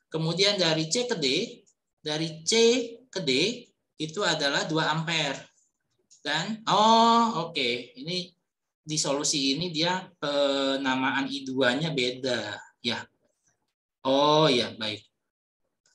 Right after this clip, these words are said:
Jadi betul, yang mengalir ke R dua itu dua ampere, sedangkan yang mengalir ke R tiga itu satu ampere.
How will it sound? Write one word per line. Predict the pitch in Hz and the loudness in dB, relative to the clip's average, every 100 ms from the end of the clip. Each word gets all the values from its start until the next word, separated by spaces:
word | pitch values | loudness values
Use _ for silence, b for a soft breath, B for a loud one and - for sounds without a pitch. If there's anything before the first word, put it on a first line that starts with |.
| _ - | _ -4
Jadi | 135 185 | 2 2
betul, | 165 185 117 - - - | 4 2 2 -2 -10 0
yang | 160 160 | 2 4
mengalir | 165 165 156 160 156 | 2 4 6 6 2
ke | 160 | 0
R | 151 147 143 | -2 -2 -2
dua | 135 127 120 120 147 196 - | -2 2 4 4 4 2 0
itu | 123 - 185 | -4 -4 -4
dua | 147 139 131 | 0 2 2
ampere, | 117 117 135 170 | 0 -2 -2 -2
sedangkan | 170 139 135 147 | -2 -6 -4 -4
yang | 147 | -4
mengalir | 139 147 165 170 | -2 0 2 0
ke | 123 | -2
R | 127 - | -4 -6
tiga | 123 147 | -4 -2
itu | 139 - | -2 -4
satu | 160 139 139 | -6 -6 -6
ampere. | 127 123 - 123 107 | -8 -8 -12 -12 -12